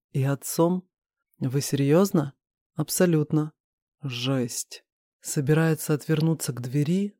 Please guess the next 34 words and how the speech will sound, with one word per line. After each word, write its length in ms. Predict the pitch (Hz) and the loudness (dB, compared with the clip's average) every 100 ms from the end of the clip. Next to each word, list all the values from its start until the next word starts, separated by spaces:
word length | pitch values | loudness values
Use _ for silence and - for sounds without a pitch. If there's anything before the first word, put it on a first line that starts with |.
| - | -2
но 140 | 143 | 2
я 240 | 143 147 139 | 2 2 2
опять 400 | - 190 202 - | 2 0 0 0
притягиваю 680 | 156 - 147 143 139 147 143 | 0 2 2 2 2 0 0
к 80 | |
себе. 640 | - - 143 127 135 120 120 _ _ _ - | -4 -2 -2 -2 -2 -4 -8 _ _ _ -10
Хрен 340 | - 190 220 | -2 2 2
знает, 460 | 156 131 131 127 120 | 2 2 2 0 0
нафига 400 | 143 - 151 220 | 0 0 2 4
мне 220 | 202 143 | 4 4
все 260 | - - 147 | 0 -2 -2
вот 160 | 139 | 0
эти 200 | 143 - | -4 -6
игры. 600 | - - 151 127 123 123 _ _ _ _ - | -8 -4 -2 -2 -4 -4 _ _ _ _ -2
Ведь 200 | 156 202 | 2 4
не 80 | |
собирался 720 | 202 214 196 208 170 131 - 131 | 2 4 4 6 4 2 -2 -4
же, 240 | 127 131 - - | -4 -10 -12 0
даже 260 | 170 175 | 2 4
близко. 680 | 190 202 196 147 - - 127 - _ _ | 4 4 4 2 -4 -8 -10 -12 _ _
Хотел 360 | - 160 185 180 | 0 0 2 0
просто 460 | - 180 196 - 180 | 2 2 2 0 0
привезти 480 | 160 156 151 - | 2 2 -2 0
ей 160 | 185 190 | 2 2
тачку, 640 | - 156 135 - - - _ | 2 0 0 -6 -12 -16 _
ключи 460 | - 170 160 - 190 | -2 -2 0 0 4
отдать 480 | 160 143 185 202 - | 4 4 2 2 0
и... 320 | 175 180 185 - _ _ _ _ _ | 0 0 -2 -6 _ _ _ _ _
Да 180 | 147 147 | -2 2
нет, 300 | 170 220 226 | 4 2 0
Шах, 440 | - 147 131 - - | -4 -2 -4 -6 -8
себе-то 440 | - 185 233 226 | -2 2 4 6
не 140 | 165 151 | 6 6
ври. 380 | 147 156 180 | 4 4 0